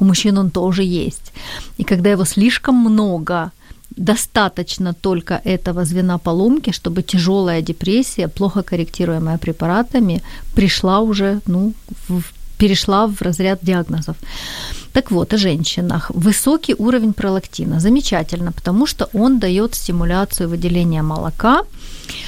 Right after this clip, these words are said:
но на нервную систему он способен оказывать вот тот негатив, который мы называем послеродовой депрессией.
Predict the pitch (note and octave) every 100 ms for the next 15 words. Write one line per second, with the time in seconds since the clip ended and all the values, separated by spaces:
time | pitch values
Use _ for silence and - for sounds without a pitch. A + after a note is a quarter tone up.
0 | - - - - - - - - A3+ C#4
1 | D#4 F#3 C3 G#3 B3 C4 B3+ G3 G3 F3
2 | - D#3+ - G3+ F#3+ A#3 F4 - - G#3
3 | A#3 A3+ - - - G3 - G3 E3+ F#3
4 | A#3 D4+ D#4+ - - - - G3+ A3+ A#3+
5 | A#3+ A3+ G#3 G3 G3 F#3 - A#3 G3+ F3+
6 | E3+ - C#4+ - - A#3 B3 G3+ E3 F#3
7 | G#3+ - - F3 E3+ F3 D#3+ - D3+ C#3+
8 | - D3+ D#3+